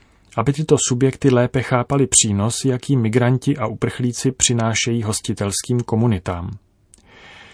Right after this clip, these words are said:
To je zvláště důležité na evropském kontinentu, vyzdvihuje monsignor Vitillo, kde se výrazně zvyšuje počet starších lidí, zatímco klesá počet mladých.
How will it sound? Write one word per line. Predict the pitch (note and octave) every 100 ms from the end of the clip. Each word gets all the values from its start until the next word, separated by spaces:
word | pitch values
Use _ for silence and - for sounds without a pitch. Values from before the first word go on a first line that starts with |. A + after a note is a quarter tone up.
| -
To | -
je | B2
zvláště | B2+ B2 B2+ -
důležité | D3+ B2 B2+ C3 B2+ C3+
na | C3+ -
evropském | A#2 B2+ C3 - F#2+ F#2
kontinentu, | - G2 G2+ F#2 F2+ E2+ F#2 - -
vyzdvihuje | G#2+ G2 A2+ G#2+ A2+
monsignor | G#2+ G#2 G#2+ B2 A#2 A2
Vitillo, | G#2+ F#2 G#2 G#2 A#2+ - - _ -
kde | A2+ A2 A#2+ -
se | C#3 C3
výrazně | A2 A#2 B2 C#3 D3 C3+
zvyšuje | A#2 B2 D3 C#3+
počet | C#3 C3 C#3+ - -
starších | - A2+ - D3 -
lidí, | G2+ F#2+ G2 B2+ - _ _
zatímco | B2 B2 D3 D3 - C#3+
klesá | C3+ C3 - C3
počet | C3 C3+ C3 A#2+
mladých. | G#2+ F2 E2 -